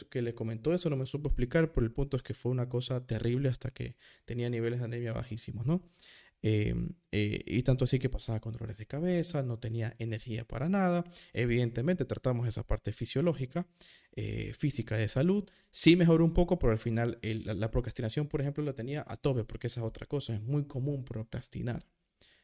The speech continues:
¿ya? Entonces, evidentemente el cuerpo te pasa factura. N-, eh, ojo, no estoy diciendo que el cuerpo te causa anemia, no estoy diciendo eso, ojo. Estoy diciendo que, por ejemplo, algo tan común como el sueño, pues afecta a que estés cansado. A que no comas bien,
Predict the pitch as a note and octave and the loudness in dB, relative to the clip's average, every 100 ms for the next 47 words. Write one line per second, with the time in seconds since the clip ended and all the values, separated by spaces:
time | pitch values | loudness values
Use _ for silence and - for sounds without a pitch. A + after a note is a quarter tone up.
0 | _ - A#2+ - _ _ _ - - _ | _ -4 -4 -6 _ _ _ -20 -20 _
1 | - - B2+ C3 - - - - A#2+ C#3 | -14 2 4 4 0 -20 -20 0 4 4
2 | D3+ E3 D#3+ C#3+ D3+ D#3+ C3+ D3 C#3+ B2+ | 4 2 2 2 2 2 2 2 0 -4
3 | A2+ - D3+ C#3+ F3 C3 - C3+ E3 C#3 | -4 2 2 2 0 -2 0 6 8 8
4 | B2 D3 - F#3+ G3+ F#3 F3+ C#3+ - E3+ | 6 4 4 4 4 2 2 0 2 4
5 | D#3 D3 - C#3 C3 B2 E3+ B2+ A2 B2 | 4 2 4 4 6 4 6 6 4 2
6 | E3 G3+ A3+ G3 D#3+ F3 A2+ D3 D3+ A2 | 0 2 2 4 4 2 0 2 0 0
7 | - - - B2 B2 D3+ D#3+ E3 D#3 A#2 | -10 -20 -6 -4 2 2 2 0 0 -4
8 | A#2 A2 - C#3+ A2+ - A2+ A#2+ A#2 A#2+ | -2 -2 0 -2 -4 -6 -4 -4 -4 -2
9 | B2+ B2 A#2 G#2 G#2 F3+ D#3 G#3+ _ _ | -2 -2 -4 -6 -4 -2 -2 -6 _ _
10 | _ - A#2+ A2+ A#2+ E3 D#3+ A#2+ A2 A2+ | _ -6 -6 -4 -4 -2 -4 -2 -2 -4
11 | - F#2+ - G#2+ G2+ - _ _ _ - | -6 -6 -4 -6 -10 -14 _ _ _ -12
12 | A#2+ A2 A#2+ C#3 D#3+ D3 G3 G3 | -4 -2 0 -2 -2 -2 -2 -4